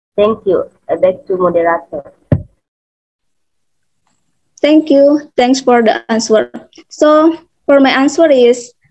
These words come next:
Speaker 2: the resolution from research on Indonesian English learners are that there are several problems faced by English learners in Indonesia. One of them is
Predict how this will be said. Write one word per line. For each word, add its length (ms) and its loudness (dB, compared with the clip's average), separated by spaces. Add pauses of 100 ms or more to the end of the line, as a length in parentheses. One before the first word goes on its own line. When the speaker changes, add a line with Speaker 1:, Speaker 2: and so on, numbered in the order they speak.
(440)
Speaker 2:
the 160 0
resolution 840 -2
from 260 0
research 640 0
on 180 -2
Indonesian 640 2
English 420 2
learners 560 0 (120)
are 240 0
that 480 0
there 400 0
are 140 2
several 400 -2
problems 680 -2
faced 340 0
by 220 0
English 360 2
learners 360 2
in 120 0
Indonesia. 640 0 (540)
One 280 2
of 100 -2 (100)
them 320 -2
is 160 -2